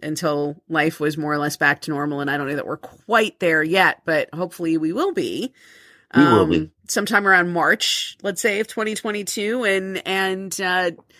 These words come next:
Speaker 1: yeah, I mean, really, just like the Spanish flu, I think it took about two years for it to, like, zip, wind its way around the world a couple of times, you know, make everybody sick. And then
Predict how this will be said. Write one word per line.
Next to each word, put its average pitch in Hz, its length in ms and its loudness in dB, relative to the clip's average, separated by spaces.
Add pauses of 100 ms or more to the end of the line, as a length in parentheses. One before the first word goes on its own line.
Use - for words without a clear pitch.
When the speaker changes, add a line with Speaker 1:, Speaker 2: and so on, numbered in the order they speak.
(520)
Speaker 1:
yeah, 302 240 6
I 277 60 6
mean, 294 100 4
really, 302 180 4
just - 160 -2
like 262 140 -4
the - 40 -4
Spanish 220 380 2
flu, 254 240 2
I 139 100 0
think 165 160 -6
it 175 100 -6
took 208 120 -6
about 180 240 2
two 233 160 -4
years 208 340 2
for - 140 -2
it 170 100 0
to, 170 120 -2
like, 165 240 4
zip, 208 200 2
wind 196 540 2
its 220 140 -2
way 196 160 -2
around 190 260 4
the 185 80 -2
world 180 500 -2 (120)
a 175 60 -6
couple 196 280 -2
of 190 80 0
times, 175 840 0
you 180 160 -4
know, 165 120 2
make 190 220 0
everybody 190 420 2
sick. - 520 -4 (160)
And 185 180 -2
then 180 720 2